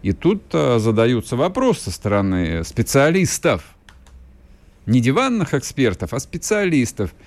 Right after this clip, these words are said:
А, а, а, а как же, а где же контрбатарейная борьба? А что случилось, что у артиллеристов Д Н Р,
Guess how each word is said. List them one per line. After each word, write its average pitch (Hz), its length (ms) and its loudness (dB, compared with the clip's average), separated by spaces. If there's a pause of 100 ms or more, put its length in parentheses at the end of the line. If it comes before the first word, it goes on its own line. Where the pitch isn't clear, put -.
(480)
А, - 200 -4
а, 85 440 -2
а, 127 140 0
а 123 60 2
как 165 280 0
же, 113 120 -2
а 107 60 0
где 107 200 -2
же 113 140 -2
контрбатарейная 147 1000 -2
борьба? 190 540 -2 (1800)
А - 140 0
что 185 300 2
случилось, 175 680 2
что 127 920 2 (140)
у 120 520 2
артиллеристов 127 880 0
Д 117 180 4
Н 120 180 2
Р, 196 260 -2